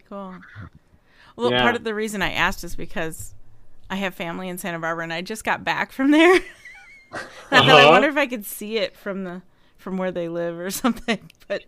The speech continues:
Speaker 2: Well, the
Speaker 1: maybe not.
Speaker 2: problem is it faces uphill.
Speaker 1: Oh, okay.
Speaker 2: It faces away from the sea. But yeah. Yeah, no, no, we can,
Speaker 1: <laughs>
Speaker 2: we can talk, Emily. There might
Speaker 1: Okay.
Speaker 2: be some way to figure something out.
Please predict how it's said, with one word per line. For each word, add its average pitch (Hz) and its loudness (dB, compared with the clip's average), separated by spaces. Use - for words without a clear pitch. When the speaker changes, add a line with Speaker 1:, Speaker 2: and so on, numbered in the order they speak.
Speaker 2:
Well, 185 10
the 175 8
Speaker 1:
maybe 190 -4
not. 175 8
Speaker 2:
problem 185 10
is 143 2
it 143 2
faces 160 2
uphill. 120 2
Speaker 1:
Oh, 180 2
okay. 175 -2
Speaker 2:
It - -6
faces 151 2
away 127 -2
from 127 -2
the 120 -6
sea. 110 -2
But 117 -6
yeah. 110 -4
Yeah, 147 2
no, 262 2
no, 226 0
we 262 -4
can, 220 -8
Speaker 1:
<laughs> - -12
Speaker 2:
we 208 2
can 226 -6
talk, 170 4
Emily. 123 0
There 254 -8
might 180 6
Speaker 1:
Okay. 254 2
Speaker 2:
be 254 -6
some 147 2
way 123 0
to 117 -6
figure 147 2
something 123 -2
out. 107 -4